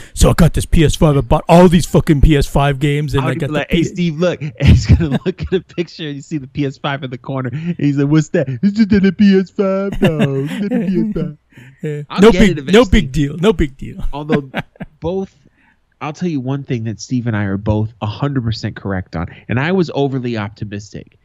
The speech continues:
Speaker 2: with Microsoft with this fucking pre-order thing. And Steve told me I was a fool, and I was being
Speaker 1: 'Cause it was
Speaker 2: nice.
Speaker 1: Microsoft. <laughs> It was still Microsoft.
Speaker 2: I was being nice because Microsoft's been hitting lately,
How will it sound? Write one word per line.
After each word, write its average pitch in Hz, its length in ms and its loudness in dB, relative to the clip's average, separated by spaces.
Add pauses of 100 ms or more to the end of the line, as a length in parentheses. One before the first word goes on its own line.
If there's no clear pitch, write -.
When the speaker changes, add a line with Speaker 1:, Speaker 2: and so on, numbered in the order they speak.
(200)
Speaker 2:
with 113 160 -6
Microsoft 101 640 -8
with 87 140 -12
this 90 160 -12
fucking 95 300 -8
pre-order 80 460 -8
thing. - 260 -16 (440)
And 104 100 -2
Steve 135 280 2
told 143 240 0
me 127 80 -2
I 107 80 -4
was 101 140 -10
a 98 40 -10
fool, 98 360 -6
and 90 100 -12
I 110 80 -4
was 120 100 -4
being 127 240 -2
Speaker 1:
'Cause 190 160 4
it 196 80 6
was 170 220 0
Speaker 2:
nice. 170 180 0
Speaker 1:
Microsoft. - 560 -6
<laughs> - 100 0
It - 100 -6
was - 120 0
still 180 220 -4
Microsoft. 139 320 -4
Speaker 2:
I 113 80 -4
was 143 160 -2
being 165 320 -4
nice 165 260 -8 (340)
because 233 260 -8
Microsoft's 240 440 -8
been 180 160 -4
hitting 117 380 -2 (260)
lately, 95 440 -8